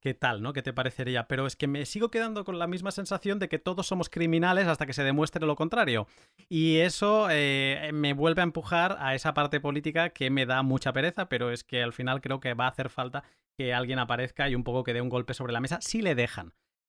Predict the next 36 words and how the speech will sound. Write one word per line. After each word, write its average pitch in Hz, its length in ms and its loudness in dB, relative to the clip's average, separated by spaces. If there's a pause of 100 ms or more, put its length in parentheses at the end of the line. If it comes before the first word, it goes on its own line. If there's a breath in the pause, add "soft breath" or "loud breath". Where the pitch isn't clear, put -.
(100)
Em, 156 760 0 (180)
vamos 180 260 0
fatal 156 240 2
de 147 80 0
tiempo, 185 460 -2
así - 320 -8
que, 139 340 0 (460)
mm, 131 580 -2 (160)
una 175 500 2
pregunta 156 340 4
muy 151 140 4
rápida, 156 300 4
me 143 100 2
puedes 156 160 0
contestar 147 540 0
con 135 280 -2
un 139 140 0
sí, 143 200 -2
no. 139 260 0 (380 soft breath)
Eh, 165 180 -4
el 156 380 -4
tema 214 260 0
del 170 240 0
mixing, 214 920 -2
porque 139 180 -2
claro, 160 180 2
este, 175 300 0
esta 160 180 -2
persona 160 320 0
que 151 100 -6
sacaba 151 360 0
mil 151 200 0
euros, 151 520 -2
compraba 143 340 0
mil 143 220 0
euros, 151 360 0